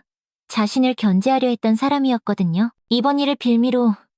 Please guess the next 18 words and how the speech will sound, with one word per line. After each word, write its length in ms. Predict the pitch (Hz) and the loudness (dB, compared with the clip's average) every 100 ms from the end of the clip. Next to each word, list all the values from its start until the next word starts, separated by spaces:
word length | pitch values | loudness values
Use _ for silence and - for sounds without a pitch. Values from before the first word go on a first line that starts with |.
| _ | _
어떻게든 560 | - 214 294 - 302 294 | -4 -4 -2 -4 -2 2
문제를 360 | 214 226 277 269 | 2 2 0 0
만들려 400 | 180 202 277 285 | 0 0 0 0
할 100 | 277 | 0
게 120 | 254 | -4
뻔했습니다. 760 | - 262 262 - 220 190 170 - _ | -2 -4 -2 -2 -2 -2 -4 -8 _
한 180 | - 339 | -4 -2
시간 340 | - 330 320 | 0 0 0
후 300 | 294 294 269 220 | 0 0 0 0
군단장이 560 | 226 240 311 302 277 | 2 4 2 2 0
도착했습니다. 1000 | 226 208 254 262 247 226 196 165 170 175 _ _ _ _ _ | 0 0 -2 -2 -2 2 2 2 -4 -6 _ _ _ _ _
오십 260 | 220 247 330 | -2 -2 0
대 80 | 339 | 0
후반의 400 | 330 339 311 302 | 2 2 2 2
엄격한 480 | 190 208 302 330 277 | 2 0 0 0 2
인상을 380 | 214 254 294 | 2 2 0
가진 300 | 277 247 254 | 0 0 0
그는 380 | 240 220 214 208 | 0 2 2 2